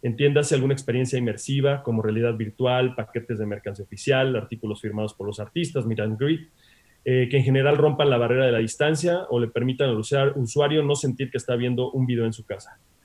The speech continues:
Como lo comentaba al principio, tenemos, eh, una gran cantidad de equipamiento, de producción, un foro en el cual ya vamos a ver una banda reunida, a diferencia de lo que comentaba también,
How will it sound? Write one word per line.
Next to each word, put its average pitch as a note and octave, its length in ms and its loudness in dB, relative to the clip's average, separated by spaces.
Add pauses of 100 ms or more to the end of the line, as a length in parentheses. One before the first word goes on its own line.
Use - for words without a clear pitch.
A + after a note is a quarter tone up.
(200)
Como C3+ 160 2
lo C#3 100 6
comentaba C#3 360 4
al D#3+ 100 2
principio, C#3+ 600 0 (760)
tenemos, C#3 600 0
eh, A2 480 -2 (380)
una C3 400 0
gran B2 400 -2
cantidad B2+ 420 0
de A2+ 320 -2 (380)
equipamiento, B2+ 880 -2 (280)
de A#2 80 -8
producción, B2+ 760 0
un C#3+ 160 0
foro C#3 300 4
en C#3 80 4
el A#2 160 0
cual C3 200 2
ya C3 120 2
vamos C#3 280 -2
a A#2+ 60 -2
ver B2+ 160 2
una B2+ 160 0
banda C3 260 0
reunida, B2 680 -2 (240)
a A2+ 60 -4
diferencia B2 460 0
de C3 40 4
lo A2+ 100 0
que - 80 -14
comentaba A2 480 -4
también, A2+ 380 -6